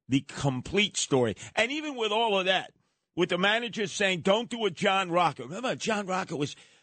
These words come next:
the number one ace coming out of the bullpen at that time. Forget Mariano, forget Wagner, forget any of that. He was number one, and after that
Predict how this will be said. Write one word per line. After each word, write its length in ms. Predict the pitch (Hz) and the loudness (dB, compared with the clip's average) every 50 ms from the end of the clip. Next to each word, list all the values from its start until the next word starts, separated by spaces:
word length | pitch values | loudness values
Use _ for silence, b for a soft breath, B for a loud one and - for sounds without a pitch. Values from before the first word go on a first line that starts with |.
| b b | b b
the 240 | - 160 277 285 294 | 0 2 2 2 2
number 560 | 254 233 226 220 233 240 226 220 202 180 185 185 180 170 160 | 0 0 2 2 2 2 2 0 -2 -2 0 0 2 2 2
one 300 | 170 185 196 180 170 165 - | 2 4 4 4 2 2 2
ace 240 | 170 170 165 147 - | 0 0 2 0 -2
coming 340 | - 175 170 160 156 151 151 | 0 0 0 2 2 2 2
out 160 | 151 147 135 | 2 2 0
of 100 | 135 123 | -2 -4
the 80 | 123 117 | -4 -4
bullpen 500 | 113 143 151 147 - - 147 127 117 117 | -2 0 0 0 0 -2 -2 -2 -2 -2
at 100 | 110 - | -2 0
that 220 | 131 123 117 101 | 0 0 0 0
time. 240 | - 120 117 107 98 | 0 0 0 0 -2
Forget 260 | - 120 143 190 196 | -2 0 2 2 2
Mariano, 880 | 175 170 170 170 160 156 151 147 147 143 139 143 139 139 135 127 123 - B B B B B B B B B - | 2 2 0 0 0 0 0 0 0 0 0 0 0 0 0 -2 -4 -8 B B B B B B B B B 0
forget 340 | 143 156 175 190 196 170 | 0 2 2 2 0 0
Wagner, 760 | 165 165 175 175 170 170 165 147 151 160 160 156 156 151 147 135 | -2 0 2 2 2 2 0 -2 -4 -2 0 0 0 0 -2 -2
forget 360 | - - 170 170 214 240 240 | -4 -6 -2 2 2 2 2
any 300 | 247 262 254 240 220 175 | 2 0 0 -2 -2 -2
of 60 | 147 135 | -2 -4
that. 100 | - - _ _ - | -6 -10 _ _ -6
He 160 | 170 240 262 | -4 -4 -2
was 220 | 240 233 202 - 220 | -2 -4 -4 -2 0
number 300 | 214 220 214 214 208 202 | 2 2 2 2 2 -2
one, 360 | 196 202 202 185 165 143 - - | 0 0 2 2 0 0 -2 -6
and 160 | - 131 127 139 | -6 -4 0 0
after 340 | 151 156 139 - - 147 131 | 0 0 0 0 0 0 2
that 380 | 135 143 135 131 131 127 - | 4 4 4 2 0 -2 -4